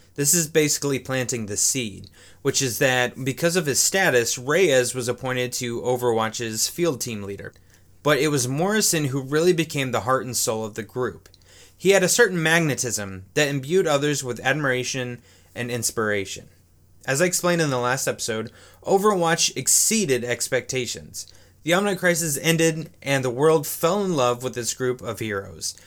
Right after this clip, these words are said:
and with Morrison in particular, whose face adorned posters and screens pretty much around the globe. As the team flourished, it began expanding its ranks over a period of about two decades, from what I can tell.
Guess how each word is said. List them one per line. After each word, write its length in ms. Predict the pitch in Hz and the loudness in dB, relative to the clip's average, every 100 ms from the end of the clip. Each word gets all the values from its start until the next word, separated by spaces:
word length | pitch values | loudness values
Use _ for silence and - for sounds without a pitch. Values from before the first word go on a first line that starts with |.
| - | -12
and 160 | - 143 | -2 -2
with 120 | 135 | 0
Morrison 520 | 147 185 202 190 165 | 0 4 4 4 2
in 80 | 127 | 0
particular, 760 | 113 117 - 147 123 107 101 98 | -4 -4 -4 -2 -2 0 -4 -4
whose 220 | 151 143 | -4 -4
face 320 | - 170 196 | 0 0 2
adorned 380 | 185 143 143 135 | 0 2 0 0
posters 500 | - 143 143 151 147 | -2 -2 -2 -2 -2
and 220 | 117 120 | -4 -4
screens 640 | 113 - 135 131 135 135 - - - - | -2 -2 -2 -2 -4 -4 -6 -8 -20 -10
pretty 160 | 190 240 | -2 0
much 240 | 185 - | 2 2
around 300 | 147 139 143 | 2 2 2
the 80 | 117 | -2
globe. 520 | 110 135 120 98 85 - - _ _ - - - - | 0 2 2 0 -14 -20 -20 _ _ -20 -20 -10 0
As 160 | 147 | 2
the 80 | 175 | 4
team 240 | 180 185 | 2 0
flourished, 640 | 147 185 220 190 123 123 - | 0 2 6 6 6 2 -2
it 260 | - 151 139 | 2 2 4
began 340 | 143 151 156 | -2 0 0
expanding 580 | 143 - - 185 202 180 | 0 0 2 0 2 -2
its 160 | 143 | -2
ranks 440 | 135 127 127 127 - | 2 2 2 -2 -4
over 240 | - 147 170 | -2 2 2
a 60 | |
period 440 | 160 160 143 143 147 | 2 2 2 4 0
of 160 | 117 | 0
about 580 | 123 117 151 160 151 98 | -2 2 4 4 -2 -4
two 200 | - 190 | -4 -4
decades, 560 | 165 147 135 110 104 - | 0 2 2 -2 -6 -8
from 220 | 127 117 | -8 -4
what 100 | 113 | -2
I 60 | 104 | -2
can 180 | 107 | -6
tell. 320 | 104 104 92 | -10 -10 -12